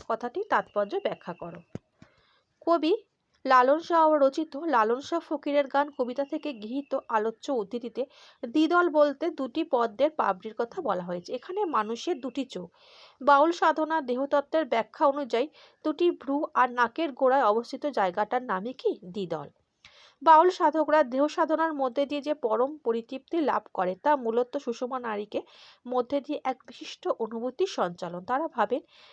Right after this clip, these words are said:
এই মনের, এই মধ্যে দিয়ে পরম মানুষ পরিতৃপ্ত হন।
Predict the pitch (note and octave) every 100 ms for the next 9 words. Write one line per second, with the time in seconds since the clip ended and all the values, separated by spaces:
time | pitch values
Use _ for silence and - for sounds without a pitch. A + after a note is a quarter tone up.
0 | _ - C#4 E4 F4 _ G#3+ _ A3+ A#3
1 | C#4 C#4+ C4 B3 C#4+ B3+ A3+ G#3 C#4 A#3+
2 | D#4+ A4 G#3 G#3 C#4+ - _ - G3+ F#3+
3 | G4 - - G3 F#3+ F3 - B4 G3 C#3+